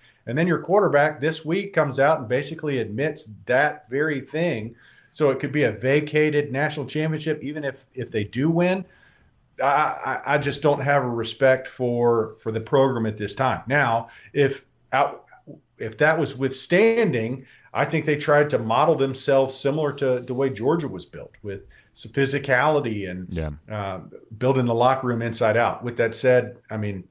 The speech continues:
Speaker 1: uh, aside from wanting Michigan to lose, it's not like I'm rooting for Washington in this game. Uh, you know, it,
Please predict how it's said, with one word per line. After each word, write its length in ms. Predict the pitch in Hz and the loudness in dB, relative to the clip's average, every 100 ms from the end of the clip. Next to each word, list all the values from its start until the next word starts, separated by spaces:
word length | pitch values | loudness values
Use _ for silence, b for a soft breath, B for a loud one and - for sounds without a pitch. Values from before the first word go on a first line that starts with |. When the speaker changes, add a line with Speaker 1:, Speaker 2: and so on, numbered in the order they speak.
| _ - | _ -12
Speaker 1:
uh, 60 | 85 - 87 _ _ _ _ _ - | -10 -10 -14 _ _ _ _ _ -8
aside 460 | 120 - 135 135 | -6 0 2 2
from 120 | - 123 | 0 -2
wanting 300 | 135 123 110 | 0 0 -2
Michigan 320 | 123 123 113 | -2 -4 -4
to 60 | |
lose, 240 | 104 135 135 | 0 0 -2
it's 180 | 90 - | -6 -2
not 160 | 127 | -2
like 160 | 120 117 | 0 0
I'm 240 | 110 90 B B B _ | 0 -4 B B B _
rooting 560 | 107 117 139 139 127 117 | 0 4 4 4 2 0
for 160 | 117 | 0
Washington 640 | 107 117 127 120 110 110 107 | 2 4 2 -2 -6 -4 -2
in 140 | 104 | -2
this 200 | 101 - | -4 -6
game. 420 | 104 104 107 107 95 | -4 -2 -2 -4 -4
Uh, 140 | 101 - | -6 -6
you 100 | 107 | -10
know, 180 | 76 - _ | -10 -12 _
it, 180 | 104 85 | -14 -10